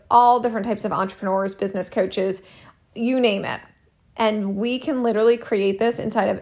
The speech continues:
any business, and it's going to look different for every single person. I, every single one of my <laughs> clients is a different product suite.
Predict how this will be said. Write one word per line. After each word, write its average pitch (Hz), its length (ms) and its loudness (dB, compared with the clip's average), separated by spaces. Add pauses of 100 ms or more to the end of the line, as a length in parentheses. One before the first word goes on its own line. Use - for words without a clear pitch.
any 202 320 -2
business, 220 480 0
and 220 160 -2
it's 202 140 -4
going 285 340 4
to 330 100 -4
look 269 260 0
different 208 440 0 (240)
for - 200 2
every 214 340 2
single 190 260 0
person. - 380 -4
I, 208 180 -2 (100)
every 240 380 4
single 254 200 2
one 220 80 2
of 226 60 -2
my 208 100 0
<laughs> 214 60 -8
clients 240 220 0
is 190 80 -6
a - 20 -8
different 185 220 -6
product - 300 -2
suite. - 260 -8